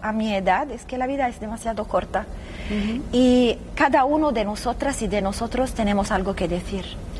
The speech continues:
Speaker 2: Así
Speaker 1: Y
Speaker 2: es.
Speaker 1: tenemos una contribución que hacer en este mundo. Y sería una pena no hacerla. Entonces, tiene que,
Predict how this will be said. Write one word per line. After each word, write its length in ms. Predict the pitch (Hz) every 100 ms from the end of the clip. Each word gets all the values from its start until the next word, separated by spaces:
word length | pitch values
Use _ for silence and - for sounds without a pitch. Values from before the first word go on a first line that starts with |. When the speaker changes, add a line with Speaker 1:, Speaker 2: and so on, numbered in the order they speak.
| 165
Speaker 2:
Así 200 | - 175
Speaker 1:
Y 40 | -
Speaker 2:
es. 60 |
Speaker 1:
tenemos 420 | - 214 233 233
una 200 | 233 214
contribución 800 | 202 226 214 214 185 202 - 208
que 120 | 190 175
hacer 340 | 170 - 190
en 100 | 190
este 260 | 180 - 208
mundo. 360 | 202 202 180 185 - - - - -
Y 80 | 240
sería 380 | - 254 277 285
una 220 | 254 220
pena 260 | 254 247 220
no 120 | 196
hacerla. 540 | 196 220 226 208 196
Entonces, 760 | 185 - 240 240 254 - - - - - - - - - -
tiene 300 | 233 226 220
que, 400 | - 202 190